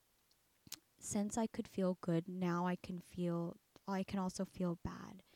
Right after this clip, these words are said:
And I, I couldn't wrap my head around it at that time. I started, I didn't know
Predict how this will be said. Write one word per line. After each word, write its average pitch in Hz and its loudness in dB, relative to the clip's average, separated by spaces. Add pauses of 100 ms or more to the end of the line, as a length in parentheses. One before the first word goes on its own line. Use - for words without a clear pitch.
(480)
And 185 0 (640)
I, 208 6
I 208 2
couldn't 190 2 (100)
wrap 190 -2
my 190 -2
head 170 -2
around 165 0
it 170 0
at 185 -4
that - -4
time. 175 4
I 175 6
started, 185 0
I 196 0 (140)
didn't 190 4
know 180 4